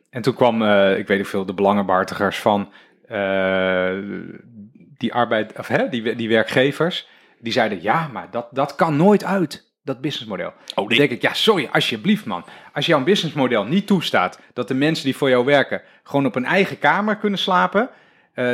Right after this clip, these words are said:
Speaker 1: dan is jou, dan levert jouw businessmodel gewoon te weinig rendement op." Dan ben ik echt, dan zeg ik echt, "Ik geloof in de marktwerking."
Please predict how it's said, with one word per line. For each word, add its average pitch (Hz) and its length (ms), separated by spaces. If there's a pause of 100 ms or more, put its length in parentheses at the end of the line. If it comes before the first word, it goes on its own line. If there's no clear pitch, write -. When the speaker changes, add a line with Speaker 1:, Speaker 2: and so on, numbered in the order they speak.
Speaker 1:
dan 143 220
is 139 100
jou, 123 240
dan 135 220
levert 135 400
jouw 123 200
businessmodel 135 840
gewoon 135 300
te - 80
weinig 120 280
rendement 107 460
op." 92 220
Dan 151 180
ben 175 120
ik 165 100
echt, 170 260
dan 165 120
zeg 190 160
ik 170 80
echt, 170 260
"Ik 226 120
geloof 170 320
in 156 80
de 135 60
marktwerking." 143 760